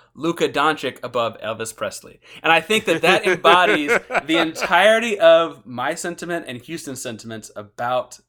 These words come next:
Speaker 1: this topic, and that's where I'm gonna leave it.
Speaker 2: I love that. That's, <laughs> that's amazing. Now I gotta go look for that tweet. Um,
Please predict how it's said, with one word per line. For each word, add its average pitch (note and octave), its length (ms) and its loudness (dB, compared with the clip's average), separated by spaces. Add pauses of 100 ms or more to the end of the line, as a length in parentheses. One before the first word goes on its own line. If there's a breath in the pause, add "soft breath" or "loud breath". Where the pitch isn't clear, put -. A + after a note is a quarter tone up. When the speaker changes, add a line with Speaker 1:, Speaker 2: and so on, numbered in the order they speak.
Speaker 1:
this A#2+ 260 -12
topic, F3+ 600 -8
and A2+ 260 -14
that's C3+ 280 -4
where D3+ 120 -8
I'm C#3 100 -10
gonna C3 220 -10
leave G2 200 -14
it. - 120 -20 (520 soft breath)
Speaker 2:
I B2+ 140 -2
love A#2 300 -6
that. A#2+ 320 -4
That's, D3 240 0
<laughs> - 360 -8
that's F4+ 520 2
amazing. C#3+ 420 -4
Now D#3 140 4
I D#3+ 80 2
gotta D3 160 -2
go B2+ 100 -6
look B2+ 140 -8
for - 80 -10
that A#2 160 -4
tweet. G#2+ 280 -14 (380 loud breath)
Um, C#3+ 300 2